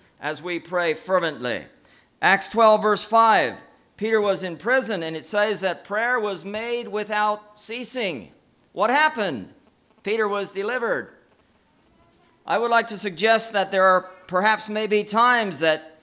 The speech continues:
your pastors are in prison, as it were, maybe not behind bars,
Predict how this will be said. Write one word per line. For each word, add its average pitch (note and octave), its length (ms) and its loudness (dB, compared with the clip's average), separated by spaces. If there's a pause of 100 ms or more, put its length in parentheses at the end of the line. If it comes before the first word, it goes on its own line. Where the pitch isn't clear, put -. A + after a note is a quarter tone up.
(200)
your A3 180 4
pastors A3+ 580 2
are A3 160 4
in F#3+ 160 0
prison, A#3 400 0
as F3+ 220 0
it F3 100 -4
were, D#3 320 2
maybe G3+ 240 -2
not G3+ 220 2
behind F3+ 400 -4
bars, F3+ 560 2